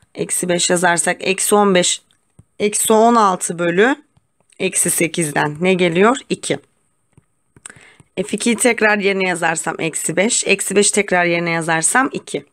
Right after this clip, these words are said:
Arkadaşlar sürekli birbirini tekrar ediyor gördüğünüz gibi. Ee, birinci adımda eksi beş buluyorum. İkinci adımda iki buluyorum. Üçüncü adımda,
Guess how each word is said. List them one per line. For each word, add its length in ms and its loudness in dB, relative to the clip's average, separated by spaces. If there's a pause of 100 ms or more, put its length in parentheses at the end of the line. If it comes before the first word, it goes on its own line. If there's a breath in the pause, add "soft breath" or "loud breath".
(960 loud breath)
Arkadaşlar 580 -2
sürekli 460 2
birbirini 300 4
tekrar 440 2
ediyor 220 -6
gördüğünüz 680 -4
gibi. 360 -2 (1300 loud breath)
Ee, 420 2
birinci 520 4
adımda 600 2 (1000)
eksi 340 -2
beş 300 2
buluyorum. 380 4
İkinci 440 2
adımda 440 4
iki 280 0
buluyorum. 400 2
Üçüncü 400 2
adımda, 460 4